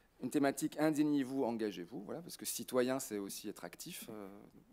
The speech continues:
voilà, c'est s'engager auprès d'associations. Donc on, voilà, aux urnes citoyens, une autre thématique. Quelque chose qui est très bordelais, malheureusement, c'est, euh, la, toute la thématique de l'abolition de l'esclavage. Donc, euh, quelque chose qui finalement est assez récent, euh, pour, euh, pour notre ville, hein, puisque c'est une question qui,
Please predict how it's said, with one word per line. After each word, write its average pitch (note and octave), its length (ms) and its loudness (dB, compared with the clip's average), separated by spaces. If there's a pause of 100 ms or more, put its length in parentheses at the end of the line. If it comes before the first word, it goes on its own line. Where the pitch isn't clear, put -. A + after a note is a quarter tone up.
(180)
voilà, G2+ 200 -14
c'est - 140 -12
s'engager G#2 440 0
auprès G2+ 240 -2
d'associations. F#2 600 -8
Donc G2 160 -12
on, G2+ 100 -16 (920)
voilà, B2 380 -6
aux B2+ 100 -4
urnes A2+ 280 0
citoyens, A2 540 -6 (100)
une G#2+ 80 -6
autre - 200 -12
thématique. - 640 -12 (960)
Quelque C3 140 0
chose C#3+ 180 4
qui A#2 100 2
est A2 380 4
très - 140 0
bordelais, G#2+ 560 2
malheureusement, G#2 460 0
c'est, A2 260 0
euh, G2 440 4
la, G2 80 -2
toute - 180 -8
la C3 80 6
thématique B2 540 4
de G#2 100 4
l'abolition G2+ 380 0
de G2+ 40 -2
l'esclavage. G2 640 -4 (260)
Donc, - 220 -18
euh, - 20 -14 (800)
quelque - 140 -10
chose B2 180 -2
qui G#2 140 -8
finalement A#2 320 0
est G2 60 4
assez G#2 240 2
récent, G#2 520 0
euh, F#2+ 60 0
pour, F#2+ 300 -8
euh, F2 260 -6
pour F#2+ 140 -10
notre F#2+ 260 -6
ville, A#2 180 -8
hein, A2 80 -8
puisque - 220 -12
c'est - 160 -10
une F#2 80 -10
question A2 400 -6
qui, F2+ 420 -14